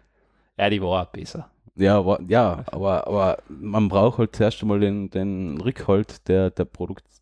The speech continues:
Speaker 1: Der
Speaker 2: der
Speaker 1: Pornoindustrie,
Speaker 2: Produ-,
Speaker 1: du
Speaker 2: der
Speaker 1: brauchst
Speaker 2: Pornoindustrie.
Speaker 1: <laughs> wenn die Pornoindustrie auf deiner Seite
Speaker 2: Und
Speaker 1: schon
Speaker 2: bei
Speaker 1: spannend.
Speaker 2: V R sind sie auch von Anfang an dabei, also.
Speaker 1: Ja. Ja, vielleicht kommt A R auch noch irgendwann.
Speaker 2: Ja, aber ich frage mich, wie, was, wie soll ein A-R-Porno funktionieren?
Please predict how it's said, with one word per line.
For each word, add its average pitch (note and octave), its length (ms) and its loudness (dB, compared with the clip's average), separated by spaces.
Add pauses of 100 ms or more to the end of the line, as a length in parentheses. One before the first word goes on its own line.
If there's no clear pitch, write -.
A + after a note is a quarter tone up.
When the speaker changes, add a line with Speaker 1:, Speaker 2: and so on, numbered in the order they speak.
(220)
Speaker 1:
Der A#2 80 -2
Speaker 2:
der - 100 -4
Speaker 1:
Pornoindustrie, A#2+ 680 2
Speaker 2:
Produ-, - 140 4
Speaker 1:
du - 60 -
Speaker 2:
der D3 80 4
Speaker 1:
brauchst D3 180 4
Speaker 2:
Pornoindustrie. B2+ 720 2
Speaker 1:
<laughs> - 80 -20
wenn D3 160 2
die D#3 80 2
Pornoindustrie C3 800 0
auf A2+ 60 -12
deiner A#2 180 -2
Seite A#2+ 240 2
Speaker 2:
Und G#2+ 100 4
Speaker 1:
schon A#2+ 120 -2
Speaker 2:
bei G#2 140 6
Speaker 1:
spannend. A2+ 140 2
Speaker 2:
V G2+ 180 6
R G2+ 220 2
sind A2 140 -4
sie A#2+ 120 0
auch A#2 60 -4
von G2+ 140 -4
Anfang F2+ 260 -6
an F2+ 100 -4
dabei, E2+ 300 0
also. E2+ 380 -4 (100)
Speaker 1:
Ja. A2+ 160 -2 (2000)
Ja, B2 140 4
vielleicht C3 320 -2
kommt - 240 -4
A A2 160 2
R G#2+ 320 0
auch G2+ 40 -2
noch G2 100 -4
irgendwann. F2 580 -8 (880)
Speaker 2:
Ja, D2+ 340 0
aber A2 120 2
ich G2+ 120 -2
frage - 400 -2
mich, A2+ 140 0 (120)
wie, G#2 260 -8 (140)
was, - 380 -4
wie A2+ 120 -2
soll G#2 240 0
ein F#2+ 80 4
A-R-Porno F2+ 760 0
funktionieren? F2+ 680 -10